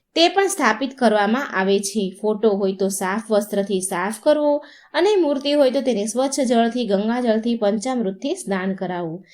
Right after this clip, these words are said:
ત્યારબાદ અન્નકોટ ભોગ ધરાવાય છે, જે આપણે ભાવ, શક્તિ, ભાવથી કરીને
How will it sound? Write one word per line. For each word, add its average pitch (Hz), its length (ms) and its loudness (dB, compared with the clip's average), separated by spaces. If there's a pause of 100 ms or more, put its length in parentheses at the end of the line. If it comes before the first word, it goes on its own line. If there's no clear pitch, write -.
(280)
ત્યારબાદ 339 500 4
અન્નકોટ 254 680 2
ભોગ 220 360 0
ધરાવાય 220 560 2
છે, 220 220 0
જે 202 180 2
આપણે 220 360 0
ભાવ, 208 560 0 (380)
શક્તિ, 240 500 0
ભાવથી 220 480 0
કરીને 247 800 -2